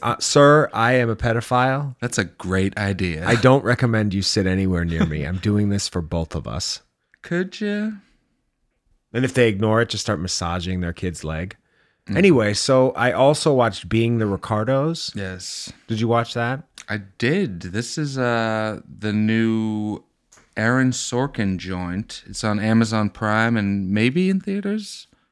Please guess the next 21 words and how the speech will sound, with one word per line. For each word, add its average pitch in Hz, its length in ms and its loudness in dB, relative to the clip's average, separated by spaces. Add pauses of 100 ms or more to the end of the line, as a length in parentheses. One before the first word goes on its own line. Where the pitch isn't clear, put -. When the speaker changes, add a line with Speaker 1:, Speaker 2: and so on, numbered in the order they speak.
(300)
Speaker 2:
possibly. 185 680 -4 (180)
Maybe 135 160 2
Speaker 1:
I - 40 4
Speaker 2:
it's 233 120 2
just 254 140 -4
a - 40 -2
Speaker 1:
actually, 226 60 2
Speaker 2:
Prime 117 180 4
movie. 92 120 2
Speaker 1:
I'm 92 100 0
not 156 180 0
sure. 185 220 2
I 110 80 4
think 147 180 -4
it 151 80 -2
is 135 220 -2
just 131 200 -6
an 117 60 -8
Amazon. 85 500 -8 (420)
Speaker 2:
The 113 100 2
Ricardos. 87 1400 0